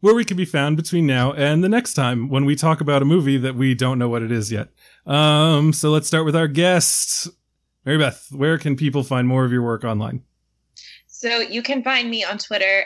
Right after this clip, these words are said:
Speaker 2: at M B McAndrews. I write all over the internet, mostly about horror films. And so, you know, come check me out there. I also co-host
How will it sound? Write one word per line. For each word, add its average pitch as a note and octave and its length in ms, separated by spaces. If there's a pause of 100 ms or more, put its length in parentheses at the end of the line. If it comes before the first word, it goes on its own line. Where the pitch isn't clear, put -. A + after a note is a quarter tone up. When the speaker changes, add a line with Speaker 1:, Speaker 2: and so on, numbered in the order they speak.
(100)
Speaker 2:
at F#3 240 (280)
M F#3+ 300 (300)
B F#3 400 (100)
McAndrews. F#4 680 (100)
I G#3 200
write F#3+ 300 (140)
all G3+ 160
over G#3 160
the F#3 80
internet, F3+ 440
mostly F#3 360
about E3 180
horror E3 400
films. D#3+ 600 (120)
And D#3+ 460
so, D#3 440
you E3 120
know, D#3 120
come F#3 220
check F#3+ 180
me G3+ 100
out G3 180
there. F#3 340
I F3 80
also F3+ 320
co-host E3+ 500